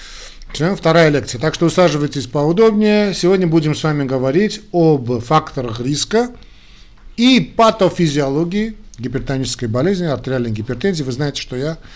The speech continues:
предпочитаю именно этот термин, термин гипертоническая болезнь. Итак, поехали. Начнём мы с факторов риска, друзья мои. Э, факторы риска, как известно, мы делим на коррегируемые, то есть те, которые, на которые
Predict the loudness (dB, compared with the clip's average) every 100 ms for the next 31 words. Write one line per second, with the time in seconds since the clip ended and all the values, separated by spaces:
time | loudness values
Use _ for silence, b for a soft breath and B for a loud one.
0 | B B 0 0 2 2 4 4 4 4
1 | 2 0 -2 -4 -4 -4 -2 -2 -4 0
2 | 0 2 0 -2 -6 -4 -4 -2 -2 -4
3 | -6 -4 -6 -8 -12 -4 -2 -2 -4 -8
4 | -10 2 2 2 -4 b b b b b
5 | b -20 -20 -2 4 6 6 2 -6 -12
6 | -16 -20 B B B B B 2 2 4
7 | 4 4 4 4 2 4 2 4 2 0
8 | 0 0 2 4 4 4 4 2 -2 -4
9 | -2 -2 0 0 2 2 4 2 -2 -4
10 | -4 -4 -2 -4 -4 -4 -2 0 0 0
11 | 0 0 2 4 6 6 6 6 6 4
12 | 0 -2 -2 -2 -2 -4 -4 -4 -4 -2
13 | -2 0 0 0 -4